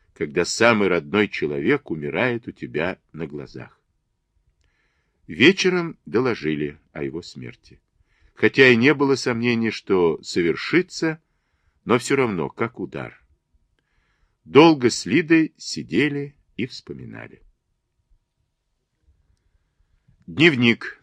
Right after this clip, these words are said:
Двадцать первое апреля, воскресенье, день. Похоронили Ваню.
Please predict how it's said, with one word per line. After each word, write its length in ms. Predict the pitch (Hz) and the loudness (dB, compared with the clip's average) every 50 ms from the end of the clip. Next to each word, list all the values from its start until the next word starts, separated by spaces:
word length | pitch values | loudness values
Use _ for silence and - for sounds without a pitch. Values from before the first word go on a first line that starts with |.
| _ _ - | _ _ -14
Двадцать 520 | 80 76 95 120 127 - - - 98 - | -4 0 2 2 2 0 -6 -10 -10 -6
первое 420 | - 101 92 87 82 78 78 73 69 | 0 2 2 2 4 2 0 -2 -2
апреля, 560 | - - - 98 127 143 147 147 139 147 - _ _ | -6 -6 -2 0 0 0 0 -4 -8 -8 -14 _ _
воскресенье, 1040 | - 82 82 - - - 76 - - - - 92 120 127 123 117 117 113 113 - _ _ | -8 -8 -8 -8 -8 -16 -16 -16 -12 -8 -6 -4 -4 -4 -6 -8 -10 -12 -12 -14 _ _
день. 360 | - 131 131 143 120 107 - _ _ _ _ _ _ _ _ _ _ _ _ _ _ _ _ _ _ - _ _ _ _ _ _ _ _ _ _ _ _ _ | -20 -16 -14 -14 -14 -14 -18 _ _ _ _ _ _ _ _ _ _ _ _ _ _ _ _ _ _ -20 _ _ _ _ _ _ _ _ _ _ _ _ _
Похоронили 680 | - 123 123 - 156 156 160 156 139 135 139 139 127 123 | -2 0 0 2 4 4 4 4 4 4 2 4 4 2
Ваню. 480 | 95 78 80 76 71 65 62 62 60 | 2 2 0 0 0 -4 -10 -14 -16